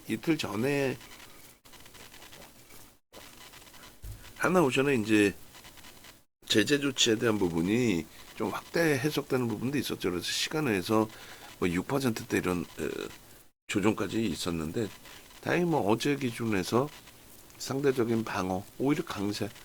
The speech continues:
뭐 이런 식의 흐름이 연출이 됐단 말이에요. 어, 그래서 하나 그룹주들이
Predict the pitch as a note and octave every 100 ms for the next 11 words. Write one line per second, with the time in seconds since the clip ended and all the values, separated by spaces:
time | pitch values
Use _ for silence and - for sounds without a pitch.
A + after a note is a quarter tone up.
0 | - - - - - G#2+ A#2+ A#2 - A2
1 | - A2+ F#2 F2 - A2+ A2+ E2+ A2+ G#2
2 | F#2 - G#2+ - - G#2 - - - -
3 | - - - - - - - - - A#2+
4 | A#2 A#2 C#3+ D3 D3+ F3 G#3 G3 D3+ -
5 | - G3 F3 F3+ E3+ E3 E3 D#3+ D#3+ D#3
6 | D#3 D#3 D3+ F3 F3